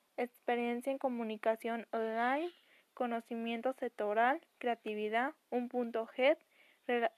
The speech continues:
redacción, conocimiento marketing, publicidad y comunicación corporativa. Habidila-, habidi-,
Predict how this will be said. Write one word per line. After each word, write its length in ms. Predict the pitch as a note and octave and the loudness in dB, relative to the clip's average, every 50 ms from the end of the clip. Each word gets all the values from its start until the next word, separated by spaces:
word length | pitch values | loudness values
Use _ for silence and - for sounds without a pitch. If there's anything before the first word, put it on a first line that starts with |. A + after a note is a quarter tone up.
| _ | _
redacción, 840 | - A3+ A#3+ A#3+ A#3 A3+ A3 - - - - A#3+ A#3+ B3+ C#4 E4 F4+ - _ _ _ _ _ _ _ _ - - - - | -4 -2 0 2 4 2 2 0 -4 -6 -2 2 2 2 2 2 -2 -6 _ _ _ _ _ _ _ _ -20 -20 0 2
conocimiento 840 | C4 B3+ B3 B3 B3 A#3+ - B3 A#3 A#3+ A#3+ A#3+ A#3+ B3 - C4+ | 4 4 4 2 0 -2 -2 -4 -4 -2 -2 -2 -2 -2 -4 -4
marketing, 720 | C4 C4 B3+ C4 C4 C#4+ - D4 - - - D#4 D#4+ E4 D#4+ _ _ _ _ - _ _ _ _ | -2 -2 -2 -2 -2 -2 -4 -6 -6 -4 -4 -4 -4 -6 -8 _ _ _ _ -20 _ _ _ _
publicidad 840 | - C4 B3+ A#3+ A#3 A#3 A#3+ A#3 - - A#3+ A3+ A3+ A#3+ B3 C4+ - - _ _ _ _ | -2 -2 0 0 0 -2 -2 -4 -4 -6 -4 -2 2 2 2 2 2 0 _ _ _ _
y 160 | - B3 - | -14 -14 -10
comunicación 1080 | - - B3 A#3+ A#3 A3+ A3+ A3 A3 A3 A3 - _ - A#3+ A#3 A3+ - A#3+ A#3 A3+ A3+ | -6 -4 -4 -2 -2 -2 -4 -4 -4 -6 -8 -6 _ -2 -2 -2 -2 -4 -6 -6 -6 -4
corporativa. 920 | - - C4 C4 - - A3+ A3 G#3 G3 _ - A3 G#3+ G#3+ G3+ F#3 G3+ _ - _ _ _ _ _ _ _ _ _ _ _ _ _ _ _ _ _ _ - - - - _ _ _ _ - - - - - | -4 -4 -4 -2 -2 -2 -2 -2 -2 -4 _ -6 -6 -4 -4 -6 -6 -10 _ -20 _ _ _ _ _ _ _ _ _ _ _ _ _ _ _ _ _ _ -20 -20 -20 -20 _ _ _ _ -20 -20 -18 -2 4
Habidila-, 640 | C4 B3+ B3 B3 B3+ B3+ B3+ B3+ B3 B3+ B3+ C4 - - - | 4 4 6 4 2 0 0 2 2 4 4 4 4 2 0
habidi-, 560 | - B3 B3 B3 B3 B3+ A#3 A#3+ B3 A#3 - | -2 -2 -2 -2 -2 -4 -4 -4 -4 -6 -8